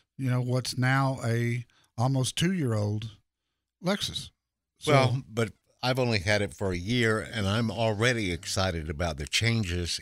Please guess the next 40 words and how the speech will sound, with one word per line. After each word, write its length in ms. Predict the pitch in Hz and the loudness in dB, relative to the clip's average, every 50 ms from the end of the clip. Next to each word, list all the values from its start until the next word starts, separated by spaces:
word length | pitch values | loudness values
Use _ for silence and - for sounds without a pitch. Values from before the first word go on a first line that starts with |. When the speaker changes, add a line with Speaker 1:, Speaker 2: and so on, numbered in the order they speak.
| - - | -6 -4
Speaker 2:
in 300 | 101 95 92 87 82 - - | -2 0 0 0 -2 -4 -4
next 440 | 104 98 101 123 147 - - - - | -2 0 2 2 0 0 -2 -4 -4
year's 280 | 76 64 57 57 - - | -6 -8 -8 -10 -10 -12
R 200 | 65 62 60 57 | -10 -10 -10 -12
X 180 | 62 - - - | -12 -12 -12 -6
three 140 | - - | -2 0
fifty. 120 | 190 214 214 | 2 2 2
Speaker 1:
Yeah, 60 | 180 | 2
I 20 | 170 | 2
am 60 | 180 165 | 0 0
too. 240 | 160 160 147 107 92 - - - - _ _ _ - _ _ _ _ | 0 -2 -2 -2 -4 -8 -14 -20 -20 _ _ _ -20 _ _ _ _
I 100 | - 143 156 | 0 0 0
am 100 | 151 135 | 0 0
too. 240 | - 170 160 120 87 - - - _ _ _ - - - - - _ _ _ | -2 -2 -2 -4 -4 -8 -14 -20 _ _ _ -20 -20 -20 -20 -20 _ _ _
So 280 | - - 247 285 269 269 | 0 4 4 6 4 4
with 220 | 240 208 196 190 | 2 0 0 2
that, 320 | - 240 247 269 285 - - - | 4 4 4 4 2 0 -4 -6
we're 120 | - 165 185 | -4 -2 2
talking 340 | 180 214 214 202 - 202 170 | 4 4 4 2 2 -2 -2
cars. 440 | - 196 202 214 226 240 226 - | 2 4 4 4 4 2 0 -2
We're 100 | 185 170 151 | -4 -2 0
Speaker 2:
So 100 | 170 170 | 2 4
Speaker 1:
talking 180 | 117 113 110 117 | 4 4 6 6
Speaker 2:
now 100 | 123 123 | 6 6
you 120 | 123 117 | 6 4
can 140 | 107 120 113 | 2 0 0
talk 220 | 98 117 110 104 104 | 2 2 0 0 0
to 100 | - 113 | 0 -2
other 140 | 104 110 98 | 0 -2 -2
people 320 | - 113 104 - 98 98 | -4 -4 -6 -4 -4 -2
about 220 | 90 90 82 69 | -2 -2 -2 -2
their 120 | 98 101 90 | -2 -4 -4
cars. 360 | - - - - - - 143 | -4 -6 -10 -12 -8 -4 -4
Speaker 1:
Yeah, 120 | 151 160 160 | -2 -2 -2
I 40 | 165 | -2
think 180 | 196 180 156 | -4 -6 -6
that's 200 | - 151 135 - | -6 -6 -6 -6
a 20 | 135 | -6
good 160 | 123 123 117 | -6 -4 -4
idea. 280 | 107 98 95 92 92 | -4 -6 -6 -8 -12